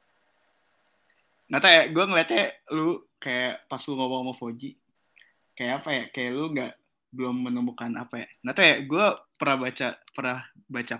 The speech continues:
quotes klise kalau, eh,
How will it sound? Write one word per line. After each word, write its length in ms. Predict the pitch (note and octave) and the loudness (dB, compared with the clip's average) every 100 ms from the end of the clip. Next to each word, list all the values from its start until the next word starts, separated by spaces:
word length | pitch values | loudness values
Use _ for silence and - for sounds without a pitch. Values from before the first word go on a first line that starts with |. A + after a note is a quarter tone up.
| - _ _ _ | -12 _ _ _
quotes 320 | - B2 B2 - | -8 -6 -6 -8
klise 640 | - B2+ A#2+ - C3 C#3 _ _ _ _ _ _ _ _ | -4 -2 -2 -6 -10 -14 _ _ _ _ _ _ _ _
kalau, 320 | - A#2+ A#2 - _ _ _ _ _ - | -12 -10 -10 -14 _ _ _ _ _ -14
eh, 500 | A2 A2+ A#2 A#2 A2+ | -10 -8 -6 -6 -8